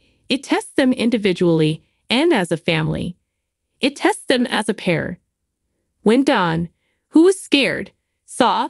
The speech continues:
that the infant had numerous bruises, a diagnosis was made. Don made the decision to stay in the hospital with Evan after the doctor informed them that Evan needed to begin treatment right away.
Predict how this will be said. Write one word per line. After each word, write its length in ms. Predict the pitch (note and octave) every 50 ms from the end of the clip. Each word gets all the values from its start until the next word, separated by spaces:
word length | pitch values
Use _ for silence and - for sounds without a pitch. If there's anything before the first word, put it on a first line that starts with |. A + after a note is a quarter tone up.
| - -
that 120 | B3 A3+
the 100 | - A3
infant 380 | - - A3+ C4 - D#4+ D4 C#4
had 260 | - - G3+ F#3 F#3
numerous 500 | F3+ F#3 G3+ A3+ C4 C#4+ D#4 F4+ - -
bruises, 640 | - - G3 F3 D#3+ - - - - F3 - - _ _ _ _ _ _ -
a 80 | A3+
diagnosis 800 | A3+ - A#3+ A#3 C#4 D#4+ D#4 D4 A3+ F3+ E3+ - - E3+ - -
was 180 | - F3 - -
made. 360 | E3 D3+ - - - - - _ _ _ _ _ _ _ _ _
Don 360 | - A3+ G#3 B3 D4+ F4 F#4+ D#4+
made 220 | B3+ A3 B3 A#3+
the 80 | - G3
decision 500 | F#3 E3 - - F#3 E3 - E3+ D#3+ D3+
to 100 | - D#3+
stay 260 | - - - E3 D#3+
in 160 | G#3+ - G3
the 80 | F3 D3
hospital 540 | D#3 D#3 C#3 D#3+ - - - E3+ D#3+ E3
with 140 | E3 E3 - -
Evan 300 | - E3 D3+ D#3 C#3+ E3 D#3+
after 320 | - E3 E3+ - - A3
the 120 | F#3 G3+ E3+
doctor 400 | D3+ D#3 C#3+ D#3 - - D#3+ D3
informed 540 | D3 D#3 D#3 - - E3+ D#3+ F3+ F#3+ F#3+
them 260 | - G#3 G#3 A3 A3 G3
that 200 | F3 D3+ - - -
Evan 360 | G3 G#3+ B3+ C#4 D4+ C#4+ C4
needed 280 | A3+ F#3+ F#3 G3+ G#3+ -
to 100 | - G3
begin 360 | G#3 F3 D#3+ E3+ E3 E3+ F3
treatment 480 | - - - D#3+ C#3+ - C#3+ C#3+ - -
right 280 | - F3 D#3 E3+ G#3
away. 420 | B3 B3+ G#3 D#3+ C3 - - F3+